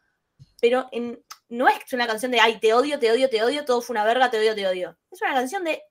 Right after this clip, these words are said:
"Che, esto también estuvo re bueno, fue una verga porque vos no te pasaba lo mismo y qué sé yo, pero me acuerdo de los momentos lindos", y también nombra los momentos lindos, y eso me parece súper importante. Para mí es una canción de amor y desamor, no es solamente de desamor.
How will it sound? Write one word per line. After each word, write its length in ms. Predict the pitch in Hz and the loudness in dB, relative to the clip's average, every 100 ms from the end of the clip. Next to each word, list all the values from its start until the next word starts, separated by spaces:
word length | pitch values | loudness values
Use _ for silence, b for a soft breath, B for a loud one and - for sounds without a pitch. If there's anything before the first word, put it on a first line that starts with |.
| _ | _
"Che, 200 | - 381 | -8 -6
esto 200 | 381 311 | -6 -8
también 280 | - 196 277 | -6 -6 -6
estuvo 280 | 349 - 262 | -8 -2 0
re 140 | 240 | 2
bueno, 380 | 233 294 285 269 | 2 2 2 0
fue 140 | 277 311 | -2 -4
una 140 | 311 | 0
verga 300 | 269 320 311 | 2 4 2
porque 200 | 185 185 | 0 -10
vos 320 | 190 226 277 247 | 2 6 6 4
no 180 | 233 | -8
te 100 | 233 | -6
pasaba 300 | 208 - 233 | -6 0 2
lo 100 | 226 | 2
mismo 320 | 220 285 285 220 | 0 -4 -4 -6
y 60 | |
qué 100 | - | -4
sé 100 | 269 | -2
yo, 220 | 277 254 254 B B B _ _ | -2 -2 -4 B B B _ _
pero 200 | 208 196 | -6 -4
me 120 | 214 | -2
acuerdo 340 | 214 220 349 392 | -2 -2 0 0
de 60 | |
los 100 | 262 | -2
momentos 380 | 208 233 311 285 | -4 -6 -4 -4
lindos", 360 | 269 370 277 208 | -4 -4 -6 -6
y 60 | |
también 320 | 208 247 349 | -8 -6 -6
nombra 280 | 320 349 359 | -6 -4 -4
los 80 | 277 | -4
momentos 340 | 220 285 330 247 | -4 -6 -6 -6
lindos, 400 | 302 320 226 202 | -6 -6 -8 -10
y 40 | |
eso 140 | 294 349 | -10 -8
me 100 | 277 | -4
parece 200 | 233 277 | -6 -6
súper 280 | - 269 311 | -14 -8 -8
importante. 640 | 262 196 247 277 202 175 _ _ | -8 -6 -4 -4 -4 -12 _ _
Para 200 | - 208 | -2 -2
mí 80 | 269 | 0
es 80 | 539 | 0
una 100 | 339 | 0
canción 340 | 226 214 277 233 | 0 -2 -2 2
de 60 | |
amor 260 | 214 214 269 | 2 4 4
y 80 | 220 | 2
desamor, 360 | 202 196 190 | -2 -6 -6
no 100 | 185 | -4
es 80 | 262 | -4
solamente 380 | 247 190 190 180 | -2 -4 -6 -2
de 80 | 175 | -2
desamor. 420 | 165 175 180 165 | -4 -8 -12 -14